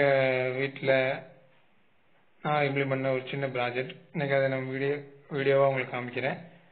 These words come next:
இதை நம்ம பஞ்சாயத்துல அமல்படுத்தும் போது, ஹண்ட்ரட் பர்சன்டேஜ் குறைக்க முடியலனாலும், ஒரு இருபது பர்சன்டேஜ் கண்டிப்பா குறைக்க முடியுங்கிறது என்னுடைய கருத்து. ஆ, இப்போ அதை நான் லைவா வீடியோ உங்களுக்கு காமிக்கிறேன்.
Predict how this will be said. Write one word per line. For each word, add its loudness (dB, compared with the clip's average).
இதை 2
நம்ம 2
பஞ்சாயத்துல 0
அமல்படுத்தும் -4
போது, -4
ஹண்ட்ரட் 2
பர்சன்டேஜ் 2
குறைக்க -2
முடியலனாலும், -2
ஒரு -2
இருபது 0
பர்சன்டேஜ் -8
கண்டிப்பா -2
குறைக்க -2
முடியுங்கிறது -2
என்னுடைய -4
கருத்து. -6
ஆ, -2
இப்போ -4
அதை 0
நான் 0
லைவா 2
வீடியோ 0
உங்களுக்கு -4
காமிக்கிறேன். -8